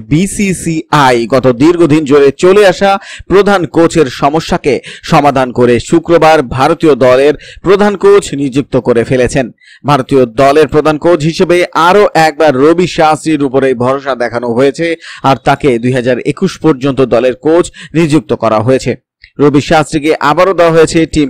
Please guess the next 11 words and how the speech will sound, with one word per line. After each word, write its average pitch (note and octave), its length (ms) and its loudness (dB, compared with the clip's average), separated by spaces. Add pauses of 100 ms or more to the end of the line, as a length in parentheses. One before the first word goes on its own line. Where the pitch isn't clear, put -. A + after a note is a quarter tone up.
(100)
ইন্ডিয়ার B2 360 0
প্রধান C3 240 0
কোচের B2 400 -2
ভূমিকা। B2+ 420 -4 (300)
শুক্রবার B2+ 420 0
ভারতীয় C#3+ 340 0
ক্রিকেট F#3 360 0
দলের D#3+ 300 2
প্রধান D3 300 0
কোচের C#3+ 300 0
জন্য C3+ 140 -2